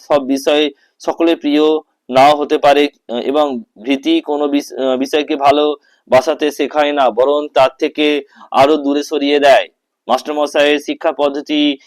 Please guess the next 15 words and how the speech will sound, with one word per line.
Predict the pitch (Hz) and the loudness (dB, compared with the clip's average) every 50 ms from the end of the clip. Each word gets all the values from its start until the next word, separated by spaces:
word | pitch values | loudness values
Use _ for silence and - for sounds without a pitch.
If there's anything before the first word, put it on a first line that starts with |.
| _ _ - | _ _ -4
এই | 127 139 139 | -2 0 0
জুটির | 135 123 139 135 160 165 147 131 | 0 -2 -6 -6 -6 -6 -6 -6
জন্য | 143 143 143 139 | -6 -8 -6 -6
ছাত্ররা | - 147 143 - 147 147 139 | -6 -6 -6 -4 -6 -4 -4
তাকে | 127 139 135 147 151 143 | -4 -4 -4 -4 -4 -4
ভুল | 131 139 143 143 147 147 143 _ _ _ _ _ - | -4 -4 -4 -2 -2 -4 -6 _ _ _ _ _ -6
বুঝতো। | 120 139 147 147 - - 147 135 113 90 - - _ _ _ | -2 -2 -2 -2 -2 -2 -2 0 0 -2 -4 -8 _ _ _
আসলে | - 104 120 135 - 156 151 151 147 | -2 0 0 0 0 -2 -4 -4 -4
কিন্তু | 147 151 147 139 147 | -6 -6 -8 -6 -6
তিনি | 139 - 151 147 147 139 | -6 -6 -8 -8 -8 -8
ছিলেন | - 151 139 147 143 | -6 -4 -4 -2 0
একজন | 139 135 143 139 143 147 147 147 147 151 - _ _ _ _ - | 0 0 0 -2 -4 -4 -4 -4 -6 -8 -10 _ _ _ _ -6
আদর্শনিষ্ঠ, | - - 131 143 156 147 - 160 139 143 147 139 - - 151 | -4 -4 -2 -2 -4 -4 -4 -6 -6 -6 -8 -8 -6 -4 -2
কর্তব্যপরায়ণ | 147 147 147 143 - 139 135 135 135 156 156 160 151 - 139 143 143 143 143 143 147 147 147 - | 0 0 -2 -2 -2 -2 -2 -2 -2 -2 -4 -4 -2 -2 0 2 4 4 2 2 -2 -4 -6 -6
এবং, | 123 135 143 147 147 | -6 -6 -6 -6 -10